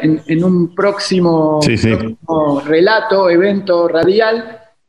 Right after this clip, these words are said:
Speaker 1: ya invitando a Marcelo Lenzi a, y, y a gente del taller que estuvo allá, eh, y donde contaremos un poco lo que hicimos. Pero me quedo con las palabras de Cristian, fue una especie de final anticipado,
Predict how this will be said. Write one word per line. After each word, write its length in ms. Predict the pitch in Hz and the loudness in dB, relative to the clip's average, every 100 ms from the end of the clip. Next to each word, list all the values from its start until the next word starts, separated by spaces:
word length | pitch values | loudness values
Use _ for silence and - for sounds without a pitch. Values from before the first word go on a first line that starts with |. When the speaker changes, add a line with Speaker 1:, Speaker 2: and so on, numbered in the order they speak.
| _ - | _ -6
Speaker 1:
ya 240 | 190 196 | 0 0
invitando 600 | 190 170 170 196 190 180 | 2 2 2 2 2 2
a 120 | 165 | 0
Marcelo 520 | 160 156 - 180 175 | 0 -2 0 2 2
Lenzi 580 | 185 220 214 190 - 170 | 4 2 2 0 2 2
a, 240 | 156 147 - | 4 0 0
y, 420 | 147 143 139 - 139 | 2 2 2 0 0
y 60 | |
a 80 | 135 | 0
gente 300 | - 180 170 | -2 0 2
del 140 | 160 | 2
taller 360 | 160 151 180 180 | 0 0 0 0
que 100 | 156 | -2
estuvo 440 | - 165 165 160 | -2 2 2 4
allá, 400 | 147 143 180 202 - - _ _ _ | 2 0 0 -2 -8 -16 _ _ _
eh, 240 | 143 139 135 | -4 -2 0
y 280 | 143 143 135 | 2 4 4
donde 340 | 143 151 147 | 2 2 2
contaremos 680 | 147 143 147 156 175 165 - | 2 0 2 0 0 -2 -4
un 80 | 151 | -4
poco 280 | 175 175 156 | -2 0 0
lo 140 | 147 | 0
que 120 | 143 | -2
hicimos. 500 | 131 - 135 120 - _ _ _ _ _ _ | -4 -2 -8 -8 -16 _ _ _ _ _ _
Pero 220 | 175 180 | -2 0
me 120 | 185 180 | 2 2
quedo 220 | 240 240 | 2 2
con 160 | 220 | 2
las 120 | 208 175 | 0 0
palabras 440 | 202 214 220 202 | 0 0 0 2
de 140 | 190 | 0
Cristian, 480 | 185 233 180 175 165 | 2 0 0 -2 -2
fue 200 | - 185 | -2 0
una 260 | 185 175 165 | 0 0 -2
especie 380 | - 180 180 180 | 0 -2 2 2
de 300 | 160 151 147 | 4 2 0
final 420 | - 165 185 190 | 0 2 2 0
anticipado, 920 | 180 156 175 - 170 214 214 208 | 0 0 -2 0 -2 0 2 2